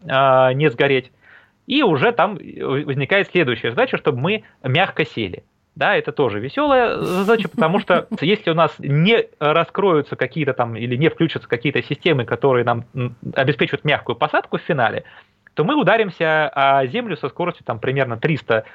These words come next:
Speaker 1: где-то, э, километров в час, и все, все закончится весьма и весьма печально.
Speaker 2: Так.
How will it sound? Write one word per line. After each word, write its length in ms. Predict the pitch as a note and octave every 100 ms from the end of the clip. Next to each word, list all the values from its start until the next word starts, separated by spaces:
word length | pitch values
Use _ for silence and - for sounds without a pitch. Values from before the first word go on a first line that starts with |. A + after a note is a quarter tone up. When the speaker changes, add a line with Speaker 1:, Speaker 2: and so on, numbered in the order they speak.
| - _ _
Speaker 1:
где-то, 800 | A#2 A#2+ A2+ A#2 A2+ A2 - A#2+
э, 80 | A#2
километров 400 | D#3 F3 G3 G3
в 40 |
час, 180 | D4 D4
и 80 | F#3
все, 200 | D#3+ G#3
все 120 | D#3
закончится 420 | G3 - F3+ - B2+
весьма 240 | - B2+
и 60 | B2+
весьма 180 | B2+
печально. 420 | - - - - - E3 D#3+
Speaker 2:
Так. 280 | E3 C#3+ -